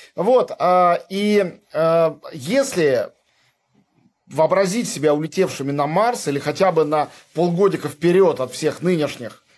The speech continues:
скандалов, то вообще это здорово, когда какое-то произведение искусства вызывает вот такую вот живую реакцию, и даже яростную, я бы сказал. По-моему, это круто.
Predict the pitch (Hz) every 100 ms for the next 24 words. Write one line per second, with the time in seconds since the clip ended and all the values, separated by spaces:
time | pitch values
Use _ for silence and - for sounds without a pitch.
0 | _ _ - - 139 143 277 254 127 -
1 | _ _ _ _ - 156 165 294 233 151
2 | 107 170 175 147 117 87 - _ _ _
3 | _ - 143 156 165 220 214 165 151 135
4 | 143 160 147 143 - 240 - 147 101 -
5 | _ _ _ _ _ _ _ _ 123 127
6 | 139 170 196 170 117 165 170 _ 160 -
7 | 151 202 190 151 123 120 143 160 160 151
8 | 139 127 - 90 62 - _ 131 156 131
9 | 131 147 165 131 - 127 123 117 113 -
10 | 120 104 87 - _ - _ 127 170 285
11 | 240 202 196 - 208 208 135 98